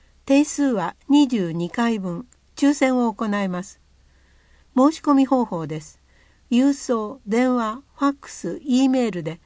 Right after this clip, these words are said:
所定の申し込み書を二月二十八日までに、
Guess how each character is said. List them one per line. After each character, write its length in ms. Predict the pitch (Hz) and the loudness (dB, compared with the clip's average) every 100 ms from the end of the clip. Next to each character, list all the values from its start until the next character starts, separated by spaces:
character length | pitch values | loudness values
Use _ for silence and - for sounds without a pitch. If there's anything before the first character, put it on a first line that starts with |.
| _ _ _ | _ _ _
所 200 | - 247 | -2 0
定 220 | 294 294 | 2 2
の 160 | 277 262 262 | 4 4 2
申 60 | 269 | 0
し 40 | |
込 120 | - 240 | -2 0
み 100 | 233 | 0
書 240 | 240 208 | -2 -4
を 140 | 208 - | -4 -6
二 160 | 233 233 | 0 2
月 260 | 285 294 262 | 2 0 0
二 200 | 277 285 | 2 2
十 220 | 233 185 | 0 -4
八 280 | 156 202 262 | -6 -2 0
日 260 | 269 254 | 0 0
ま 120 | 233 190 | -4 -2
で 160 | 160 | -6
に、 160 | 156 | -8